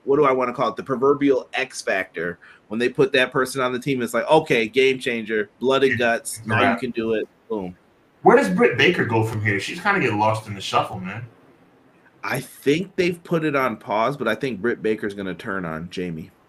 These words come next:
Speaker 2: Okay, okay.
Speaker 1: Eventually. But not now. I think now you kinda gotta keep 'em together so that you can show, like, Britt's still tough,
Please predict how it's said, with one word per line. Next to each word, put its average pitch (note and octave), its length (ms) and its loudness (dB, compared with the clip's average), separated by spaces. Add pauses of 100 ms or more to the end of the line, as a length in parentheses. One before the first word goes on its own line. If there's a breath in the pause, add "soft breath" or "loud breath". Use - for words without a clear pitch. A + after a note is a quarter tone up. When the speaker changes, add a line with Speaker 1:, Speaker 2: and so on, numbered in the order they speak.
(220)
Speaker 2:
Okay, C3+ 340 -6 (300)
okay. F#2 220 -16 (140)
Speaker 1:
Eventually. F#2+ 600 -2 (400 soft breath)
But A2+ 400 2
not B2 320 4
now. G2+ 360 0 (100)
I G#2 60 -4
think A2 220 -4
now B2 340 2
you A2+ 180 -4
kinda A#2 320 -2
gotta G#2+ 200 0
keep B2 260 -6
'em A2+ 100 -4
together G#2+ 580 -2
so G#2 260 -2
that G2+ 200 0
you G2+ 80 -8
can G#2 140 -8
show, G2+ 320 -2
like, F2+ 320 -4
Britt's G#2 240 -2
still G2 240 -4
tough, G2 360 -2